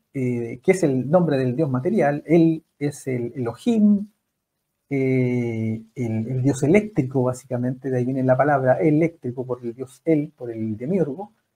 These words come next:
Eh, y si ustedes analizan, por ejemplo, los nombres de casi todos estos ángeles o arcángeles,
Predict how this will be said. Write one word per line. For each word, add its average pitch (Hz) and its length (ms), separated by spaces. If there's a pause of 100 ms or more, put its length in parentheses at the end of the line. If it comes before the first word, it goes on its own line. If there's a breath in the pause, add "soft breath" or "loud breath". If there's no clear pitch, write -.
(760)
Eh, 143 480 (520)
y 165 80
si 180 120
ustedes 220 300
analizan, 196 560
por 139 140
ejemplo, 165 340
los 143 80
nombres 165 340
de 147 80
casi 151 240
todos 196 280
estos 160 240
ángeles 170 360
o 147 60
arcángeles, 208 840